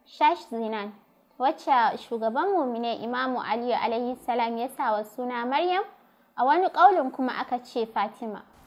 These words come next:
Imamu Aliyu Zainul Abidin alaihi salam yana da ƴan uwa maza kamar haka. Aliyul Akbar da Abdullah duk sun yi shahada a Karbala,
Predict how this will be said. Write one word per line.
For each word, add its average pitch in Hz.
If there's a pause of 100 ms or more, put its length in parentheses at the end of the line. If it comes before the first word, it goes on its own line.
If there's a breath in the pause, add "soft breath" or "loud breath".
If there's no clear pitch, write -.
(380 soft breath)
Imamu 339
Aliyu 294
Zainul 294
Abidin 277
alaihi 262
salam 254
yana 262
da 208
ƴan 254
uwa 277
maza 277
kamar 233
haka. 226 (580)
Aliyul 262
Akbar 285
da 240
Abdullah 302 (240)
duk 320
sun 359
yi 392
shahada 262
a -
Karbala, 240